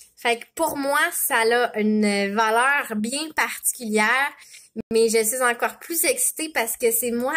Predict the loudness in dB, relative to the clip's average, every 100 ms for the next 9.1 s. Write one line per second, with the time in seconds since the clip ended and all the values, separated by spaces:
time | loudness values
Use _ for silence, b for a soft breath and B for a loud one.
0 | 0 0 2 0 -2 -6 -10 -8 -8 -8
1 | -2 -2 0 -2 -4 -4 -2 -2 0 0
2 | 0 -2 0 2 2 0 -4 -6 -4 -4
3 | -8 -2 -2 -2 -2 0 0 0 0 0
4 | -2 -2 -4 -6 -8 -8 -4 -2 -2 -4
5 | -2 -2 -4 -2 -2 0 -2 -4 -12 -4
6 | -4 -4 B B B -12 -2 2 2 0
7 | -2 -4 -4 -2 -4 -4 -6 -4 -4 -4
8 | -6 -6 -4 -2 -4 -2 0 0 -2 -4